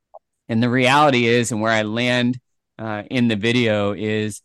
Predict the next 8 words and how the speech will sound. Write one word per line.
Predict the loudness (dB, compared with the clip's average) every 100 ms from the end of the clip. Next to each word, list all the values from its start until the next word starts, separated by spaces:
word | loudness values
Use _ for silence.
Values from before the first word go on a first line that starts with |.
| _ _ -2
they | 2 2
settled | 2 0 0 0 -2
for | -4
a | -4
one | -2 -2 -2
jetty | -2 -4 -6
solution | -8 -8 -6 -6 -4 -2 -2
when | -2 -2